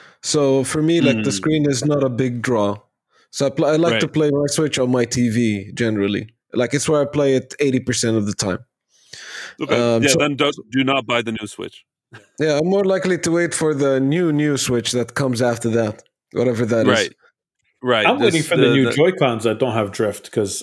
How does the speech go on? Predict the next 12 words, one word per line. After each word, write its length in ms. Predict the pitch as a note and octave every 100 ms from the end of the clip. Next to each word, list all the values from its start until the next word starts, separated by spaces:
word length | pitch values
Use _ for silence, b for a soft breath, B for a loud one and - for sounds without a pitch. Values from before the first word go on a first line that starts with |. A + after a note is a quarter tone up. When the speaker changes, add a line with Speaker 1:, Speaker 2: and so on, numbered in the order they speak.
| -
Speaker 3:
I'm 360 | C#3+ B2+ A2 - G#2+
bitter. 400 | D3 F#3+ G2 G2+ b b
I 140 | D3+ C3
bought 260 | F3 F#3
enough 220 | E3+ E3
Joy-Cons 460 | C#3 D3+ D3+ C#3 B2+
to 80 | C3
play 260 | - C3+ B2
Smash 380 | - B2+ B2
Brothers 560 | - A#2 A2+ A2+ A2 - -
eight 220 | C#3 A#2+
players, 560 | - B2+ G2+ F#2+ F#2+